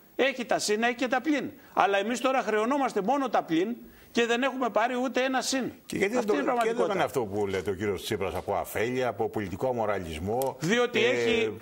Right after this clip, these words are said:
Speaker 2: τι, τι ακριβώς
Speaker 1: Θα
Speaker 2: του
Speaker 1: σας πω,
Speaker 2: συνέβη;
Speaker 1: διότι και αυτός, αλλά και ο Σαμαράς παλαιότερα και, και ο Παπανδρέου,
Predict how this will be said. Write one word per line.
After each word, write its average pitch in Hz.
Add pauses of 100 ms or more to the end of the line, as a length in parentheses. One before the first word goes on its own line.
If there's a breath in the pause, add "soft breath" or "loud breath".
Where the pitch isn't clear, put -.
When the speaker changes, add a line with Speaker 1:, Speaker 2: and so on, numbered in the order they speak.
(100)
Speaker 2:
τι, -
τι 208
ακριβώς 170
Speaker 1:
Θα 233
Speaker 2:
του 220
Speaker 1:
σας 240
πω, -
Speaker 2:
συνέβη; 247
Speaker 1:
διότι 214
και 247
αυτός, 233
αλλά 180
και 247
ο 247
Σαμαράς 202
παλαιότερα 170
και, 165 (120)
και -
ο 202
Παπανδρέου, 160